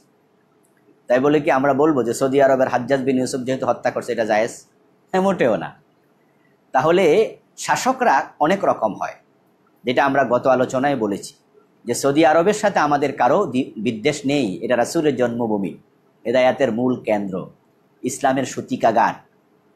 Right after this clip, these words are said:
ইসলামের উৎসস্থল, এটা আমাদের প্রাণের জায়গা।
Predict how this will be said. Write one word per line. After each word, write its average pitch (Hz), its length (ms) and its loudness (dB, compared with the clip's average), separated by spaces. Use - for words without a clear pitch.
ইসলামের 143 680 -2
উৎসস্থল, - 800 -4
এটা 127 220 0
আমাদের 139 420 0
প্রাণের 139 440 2
জায়গা। 87 380 -2